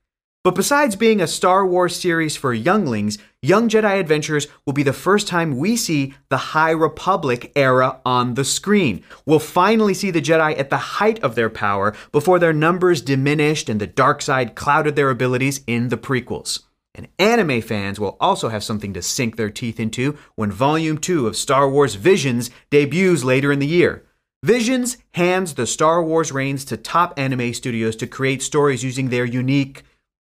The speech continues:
well, vision. And while these standalone stories aren't in mainline Star Wars canon, the first season was a lot of fun and gave us stories from anime heavy hitters like Studio Trigger and Production I G.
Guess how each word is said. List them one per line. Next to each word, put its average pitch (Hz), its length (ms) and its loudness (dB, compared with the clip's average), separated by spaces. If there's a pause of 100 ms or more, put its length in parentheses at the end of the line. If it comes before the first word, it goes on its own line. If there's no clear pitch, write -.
(540)
well, 113 180 -2
vision. 110 520 0 (260)
And 139 240 2
while 202 320 4
these 214 320 0
standalone 220 480 2
stories 180 460 2
aren't 185 260 2
in 175 300 0
mainline 175 520 0
Star 160 280 2
Wars 156 200 2
canon, 165 400 -2 (220)
the - 80 0
first 214 340 2
season 185 360 -4
was 120 160 -2
a 104 80 0
lot 147 340 2
of 147 80 -2
fun 110 400 0 (160)
and 120 140 -2
gave 143 240 2
us 143 120 0
stories 127 400 2
from 104 300 -2
anime 147 520 0
heavy 139 280 -2
hitters 131 460 -2
like 107 240 0
Studio 151 420 2
Trigger 196 560 0 (180)
and 208 140 -6
Production 143 640 -2
I 113 160 -2
G. 101 380 -8